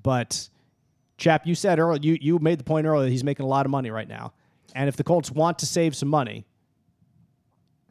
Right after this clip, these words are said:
like, y-, and if they want to save real money for some reason, and you're looking at guys to cut, and you're looking at guys who have not lived up to what they're being paid, Ryan Kelly might be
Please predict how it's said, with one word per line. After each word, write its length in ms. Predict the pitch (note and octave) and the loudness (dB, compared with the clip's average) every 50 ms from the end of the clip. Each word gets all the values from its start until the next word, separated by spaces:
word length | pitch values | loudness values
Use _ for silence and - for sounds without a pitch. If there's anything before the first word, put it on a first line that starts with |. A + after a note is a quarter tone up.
| _ _ _ _ _ | _ _ _ _ _
like, 180 | D3 C#3 C3+ C3+ | -12 -12 -12 -12
y-, 260 | C#3+ C#3 C3+ C#3 B2+ - | -12 -14 -14 -14 -14 -8
and 180 | C3+ C#3+ D3 C#3 | -6 -4 -2 -2
if 140 | C3+ - | -2 0
they 100 | - D3 | 2 2
want 220 | D3+ C#3+ F#3 G3+ F#3 | 4 4 4 4 2
to 60 | D#3 | 0
save 320 | - - F#3 F3 E3 B2+ | 0 0 0 2 0 0
real 360 | B2+ B2 D3 F3+ G3 G3+ G3 F3+ | -2 0 2 4 4 4 4 2
money 280 | E3+ F3+ F3 D3+ A#2 | 2 2 2 0 -2
for 180 | - - - C3+ | -4 -6 -4 0
some 260 | - F3+ E3 D#3 C#3+ | 2 2 2 2 2
reason, 420 | E3 E3+ D#3 A#2+ A#2 G#2+ G#2+ A2+ - _ _ _ _ _ _ _ _ _ _ _ _ _ _ _ _ _ _ _ _ _ _ _ _ _ _ _ _ _ _ _ _ _ _ | 2 2 2 2 0 -4 -8 -12 -16 _ _ _ _ _ _ _ _ _ _ _ _ _ _ _ _ _ _ _ _ _ _ _ _ _ _ _ _ _ _ _ _ _ _
and 120 | - C#3 C#3 | -4 -2 2
you're 80 | C#3+ | 2
looking 240 | D#3+ E3 - F3 D#3+ | 2 2 2 0 -2
at 80 | D3 - | 0 0
guys 260 | E3 D3+ D3+ D3+ - | 2 2 2 0 -2
to 100 | - C3+ | -6 -4
cut, 460 | - - F3 C#3 G#2+ - - - - - _ _ _ _ _ _ _ _ _ _ _ _ _ _ _ | -2 0 0 0 0 -4 -8 -14 -16 -18 _ _ _ _ _ _ _ _ _ _ _ _ _ _ _
and 160 | - B2 C3 | -8 -4 -2
you're 100 | C#3 D3 | 0 2
looking 220 | D#3+ D#3 - E3 D3+ | 2 0 0 -2 -4
at 100 | C#3 - | -2 0
guys 260 | E3 D3 D3+ D3 - | 2 2 2 2 2
who 60 | E3 | 0
have 80 | D3+ D3 | 0 0
not 200 | D3+ D3+ C3+ C3+ | 0 0 0 0
lived 200 | D3+ D3+ - D#3+ | 0 0 2 2
up 220 | F3 F#3+ - - | 0 0 0 -2
to 500 | - - D#3+ D3+ D3 C#3 C3+ C3 C3+ B2 - _ _ _ _ _ _ _ _ _ | -2 0 2 2 2 2 0 -2 -4 -6 -10 _ _ _ _ _ _ _ _ _
what 160 | - C#3 C3 - | -4 -4 -2 -2
they're 100 | C#3+ C3+ | -4 -4
being 260 | C3 C#3 B2+ B2 A#2+ | -4 -4 -4 -4 -4
paid, 440 | - C3+ B2 A2 G#2+ G#2+ - A2+ - _ _ _ _ _ _ _ _ _ _ _ _ _ _ _ _ _ _ _ _ _ | -4 -2 -2 -2 -4 -6 -8 -10 -14 _ _ _ _ _ _ _ _ _ _ _ _ _ _ _ _ _ _ _ _ _
Ryan 300 | C#3 C#3+ D3 D3+ D3 D3 | -2 0 0 0 0 -2
Kelly 280 | - - E3 D#3 C#3+ C3+ | -2 0 0 0 0 0
might 300 | C3+ C#3+ D3 D3 - _ | 0 0 -2 -2 -2 _
be 440 | - D3 C#3 C3 B2 A#2+ A#2 A2 | -2 -2 -2 -2 -2 -4 -6 -8